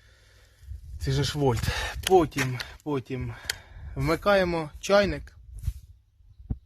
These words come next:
Просадка дає там, нехай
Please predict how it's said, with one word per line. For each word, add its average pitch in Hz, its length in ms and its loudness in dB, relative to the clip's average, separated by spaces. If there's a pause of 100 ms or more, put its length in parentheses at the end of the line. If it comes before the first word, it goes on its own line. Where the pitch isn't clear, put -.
(420)
Просадка 147 680 0
дає 131 360 2
там, 123 280 -4 (1040)
нехай 135 540 -2